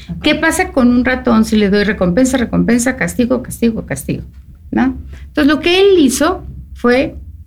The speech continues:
Speaker 2: jugar con las recompensas.
Speaker 1: Ujú.
Speaker 2: Y eso le, le permi-, nos permite a los psicólogos, a los seres humanos, entender cómo funcionamos. Pero además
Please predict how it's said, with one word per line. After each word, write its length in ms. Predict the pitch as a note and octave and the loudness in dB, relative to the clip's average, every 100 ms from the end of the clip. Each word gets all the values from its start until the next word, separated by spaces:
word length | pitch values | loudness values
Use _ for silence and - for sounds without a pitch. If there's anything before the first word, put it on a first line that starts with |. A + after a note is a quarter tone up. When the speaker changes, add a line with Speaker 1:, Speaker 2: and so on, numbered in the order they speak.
| - | -16
Speaker 2:
jugar 480 | - A#3 A3 A3+ A3 | 0 2 4 2 0
con 120 | G#3 | 0
las 140 | F#3+ F3 | 0 0
recompensas. 920 | E3+ C#3 C3 F2+ - - - - - - - - | -2 0 -2 -4 -10 -14 -14 -16 -16 -16 -14 -8
Speaker 1:
Ujú. 140 | F3+ A#3+ | -2 2
Speaker 2:
Y 160 | C4+ | 4
eso 500 | D#4+ D#4+ E4+ G4+ C5 - - - - | 4 0 0 -2 -4 -14 -20 -20 -8
le, 240 | G#3+ G3+ - F#3 | -4 -4 -4 -2
le 180 | G3+ F3+ | 0 2
permi-, 380 | F#3 F3+ F#3+ | 2 2 2
nos 180 | F3 F3 | 2 -2
permite 480 | F3 F3 G#3 C4 C4+ | 0 2 4 4 0
a 20 | |
los 180 | F3+ D3 | -2 -4
psicólogos, 800 | - - F3 F3+ G3 G#3 F3 E3+ | -8 -4 -4 0 2 2 0 -2
a 40 | C3+ | -4
los 100 | D#3 | -2
seres 240 | F3+ F3+ | -2 0
humanos, 440 | G#3 F#3+ F#3+ A3 - - - | 0 2 2 -2 -6 -12 -2
entender 500 | A3+ - G3+ F3+ F3+ | 0 2 2 2 2
cómo 180 | G3 G3+ | 0 0
funcionamos. 800 | - A#3+ D4+ D#4+ F#4 - - - - - - - | -2 0 2 2 0 -4 -14 -18 -20 -20 -20 -2
Pero 180 | B3 C4 | 2 4
además 500 | C4+ C#4 E4 E4+ | 6 4 4 0